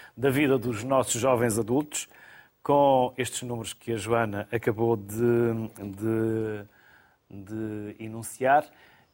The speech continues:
Que dificuldades, que dúvidas lhe aparecem no consultório quando, eh, enquanto, eh,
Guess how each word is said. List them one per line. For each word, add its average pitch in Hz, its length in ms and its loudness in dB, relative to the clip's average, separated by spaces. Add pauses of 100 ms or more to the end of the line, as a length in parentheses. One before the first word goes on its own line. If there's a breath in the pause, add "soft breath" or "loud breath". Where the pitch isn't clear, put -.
(580)
Que - 80 2
dificuldades, 196 800 2
que - 160 -8
dúvidas 147 880 0 (480 soft breath)
lhe 160 140 -2
aparecem 160 480 2
no 139 100 -2
consultório 123 840 0 (360 loud breath)
quando, 123 580 4 (140)
eh, 120 400 4
enquanto, 120 680 0
eh, 120 340 6